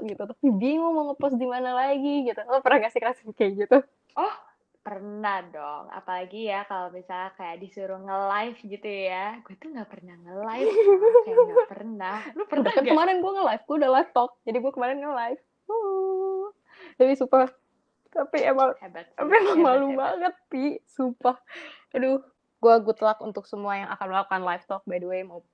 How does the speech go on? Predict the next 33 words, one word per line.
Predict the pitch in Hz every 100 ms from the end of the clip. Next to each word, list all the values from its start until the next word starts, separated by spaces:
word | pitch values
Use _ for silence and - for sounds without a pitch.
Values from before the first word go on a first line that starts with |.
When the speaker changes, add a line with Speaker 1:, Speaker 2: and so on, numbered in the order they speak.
| -
Speaker 1:
mau | 180
itu | 170 180
Pia | - 190 196
ataupun | 185 185 - - 185 180 175 - -
Lokers | 185 180 196 -
yang | 196 180
mungkin | 180 180 185
mau | 180
nga-, | 175 175 _
ngadain | 190 185 175 175
live | 175 170 -
talk | 180 180
nanti | 190 180 180 196
atau | 180 180 170
ada, | 175 175
mau | 175 170
ada | 170
live, | 170 175 175 196 - - _ _ _
terlepas | 190 190 180 - 196
itu | 185 180
anak | 175 170
lab | 175
school | 170 180
atau | 180 170
bukan. | 175 175 180 190 -
Semangat, | _ _ 175 180 180 175
guys. | 180 175 175 185 - _ _ _ _ _ _
Speaker 2:
Iya, | 214 208
guys. | 202 190 190 208
Semangat, | - 254 214 -
Speaker 1:
Oke, | 202
Speaker 2:
guys. | 202 208 208 208 202 202
Speaker 1:
terus | 214 208 214